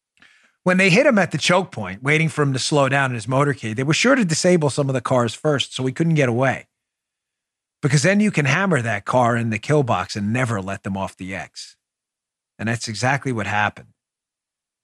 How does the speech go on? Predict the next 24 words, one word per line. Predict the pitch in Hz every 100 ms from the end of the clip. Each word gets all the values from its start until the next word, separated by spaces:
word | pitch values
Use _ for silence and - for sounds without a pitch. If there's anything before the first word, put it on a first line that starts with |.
| _
I | 98
don't | 180 214
know | 139 139 160
that | 170
the | 165
Mossad | 170 - 175 165 160
did | 170
this, | 165 170 - - _ _ _ _ _ _ _ _ _ _ _ _ _ _ _ _ _ _ _ -
but | 160
it's | 147 -
a |
professional | - 127 - 113 - 107 82
job. | - 80 50 _ _ _ _ _ _ _ _ _ _ _ _ _ -
This | 170 -
was | 170 131
not | 151 147
a | 135
group | 113 139 120
of | 113 101
ham | 101 131 120
and | 110
eggers | 113 95 87
here, | - 80
folks. | - 80 82 - -